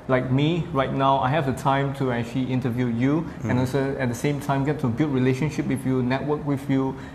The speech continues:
Speaker 1: and see how we can actually, uh, work things out together, or, or make this episode one of the massive one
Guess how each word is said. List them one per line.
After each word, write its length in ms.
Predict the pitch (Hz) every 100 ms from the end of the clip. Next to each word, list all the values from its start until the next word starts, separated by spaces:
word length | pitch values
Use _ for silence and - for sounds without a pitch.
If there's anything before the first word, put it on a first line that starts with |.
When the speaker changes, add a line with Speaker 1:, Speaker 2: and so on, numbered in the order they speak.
| -
Speaker 1:
and 120 | 127
see 220 | 117 143 139
how 200 | 139 139
we 140 | 127
can 220 | 123 120
actually, 400 | 117 113 127 127
uh, 180 | 113 107 104
work 180 | 127 131
things 240 | 139 127
out 180 | 131 120
together, 440 | 143 147 143 143 139
or, 320 | 120 123 110
or 180 | 120 117
make 220 | 131 131
this 260 | 135 131 -
episode 460 | 117 123 131 127
one 160 | 117 131
of 140 | 123
the 40 | 120
massive 540 | 113 123 117 135 -
one 280 | 127 127